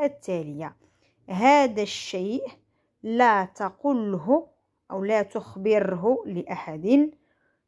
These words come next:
تعني questa cosa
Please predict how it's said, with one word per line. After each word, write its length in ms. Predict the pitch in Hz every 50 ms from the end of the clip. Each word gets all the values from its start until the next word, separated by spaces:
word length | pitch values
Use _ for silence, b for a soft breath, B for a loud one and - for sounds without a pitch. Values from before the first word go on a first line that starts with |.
| _ _
تعني 640 | - 175 156 151 156 185 220 254 277 294 294 294 _ _ _ _ _ _
questa 720 | - - 196 233 269 302 294 - - - _ 226 214 208
cosa 840 | 208 _ - 196 180 170 165 160 160 160 160 160 190 214 262 302 349